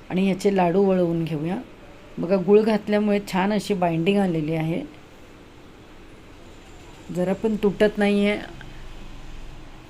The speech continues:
छान असे गोल गोल आपले लाडू तयार झाले आहेत.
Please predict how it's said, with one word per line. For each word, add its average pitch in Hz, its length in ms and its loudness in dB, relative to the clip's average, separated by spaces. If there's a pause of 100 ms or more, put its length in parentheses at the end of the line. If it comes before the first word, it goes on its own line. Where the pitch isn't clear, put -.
(320)
छान 196 140 -2
असे 196 220 -2
गोल 170 240 2
गोल 190 160 2
आपले 180 300 0
लाडू 170 320 0
तयार 180 200 0
झाले 156 260 -4
आहेत. 156 200 -4